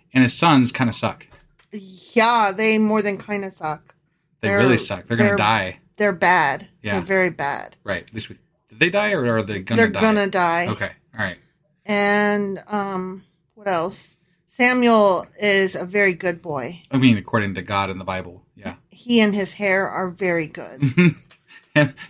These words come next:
Speaker 1: him and Samson should get together.
Speaker 2: And his parents come and see him once a year.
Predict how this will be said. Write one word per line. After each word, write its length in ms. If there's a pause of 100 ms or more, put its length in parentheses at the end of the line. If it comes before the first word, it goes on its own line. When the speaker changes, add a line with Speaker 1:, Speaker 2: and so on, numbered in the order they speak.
Speaker 1:
him 140
and 100
Samson 360
should 140
get 120
together. 380 (220)
Speaker 2:
And 120
his 120
parents 380
come 260
and 220
see 460
him 540 (280)
once 320
a 60
year. 400